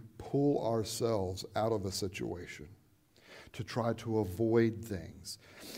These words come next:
It will lead us to second guess things. It will lead us to second guess God's goodness and his grace in our life. If I'm really following Jesus, my life shouldn't look this terrible.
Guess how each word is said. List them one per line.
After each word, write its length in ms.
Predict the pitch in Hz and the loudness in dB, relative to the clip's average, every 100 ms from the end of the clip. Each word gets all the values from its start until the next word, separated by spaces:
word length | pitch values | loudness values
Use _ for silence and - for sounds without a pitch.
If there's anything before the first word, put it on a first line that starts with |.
| - | 0
It 160 | 131 | 2
will 160 | 123 120 | 4 2
lead 240 | 117 123 | 4 4
us 240 | 120 110 107 | 4 4 0
to 140 | - | -8
second 580 | 92 - 127 120 113 98 | -6 0 2 2 -2 0
guess 400 | 117 123 117 - | 6 6 6 -2
things. 400 | - 92 90 87 | -6 -6 -8 -6
It 100 | 107 | -4
will 200 | 110 107 | -2 2
lead 180 | 127 147 | 4 4
us 140 | 139 | 2
to 100 | - | -2
second 500 | 104 131 127 135 - | -4 -2 -2 -4 0
guess 280 | 117 117 117 | 4 4 2
God's 320 | 117 98 104 | -2 -2 -4
goodness 560 | 110 143 135 120 - - | 0 2 4 0 -8 -8
and 100 | 107 | -6
his 180 | 104 101 | -4 -4
grace 420 | 101 123 139 - | 0 2 2 0
in 100 | 120 | -2
our 100 | 104 | 0
life. 360 | 110 131 123 - - - - | 2 2 2 0 -12 -14 2
If 220 | - 139 | 6 6
I'm 340 | - 147 156 127 | 8 6 8 10
really 300 | 151 196 156 | 12 12 12
following 500 | - 151 156 135 123 | 8 8 10 8 4
Jesus, 680 | 117 185 139 113 107 - - - - - - - | 4 4 6 4 2 -6 -12 -18 -20 -20 -10 2
my 240 | 139 147 | 8 8
life 420 | 127 143 139 113 | 10 8 8 4
shouldn't 560 | - - 156 - 135 147 | -2 4 4 4 0 2
look 440 | 117 156 123 - | 6 8 6 4
this 280 | 117 120 113 | 0 2 2
terrible. 520 | - 170 127 98 - | 0 2 2 0 -6